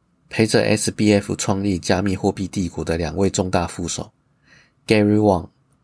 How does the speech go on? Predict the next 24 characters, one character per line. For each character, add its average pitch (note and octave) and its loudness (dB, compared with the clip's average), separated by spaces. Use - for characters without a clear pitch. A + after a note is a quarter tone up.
还 - 0
有 F#2 0
Caroline F#2 0
Ellison， G2 0
也 F2 0
被 G2 4
美 F2+ 0
国 F2 -2
政 G2 2
府 - -8
单 F2+ 0
位 E2+ 0
如 F#2 0
美 F2+ 2
国 F#2 0
商 G#2 0
品 D#2+ -2
期 - -2
货 F2 2
交 F#2 2
易 F#2+ 2
委 F2 -2
员 D#2+ -4
会 F2+ 0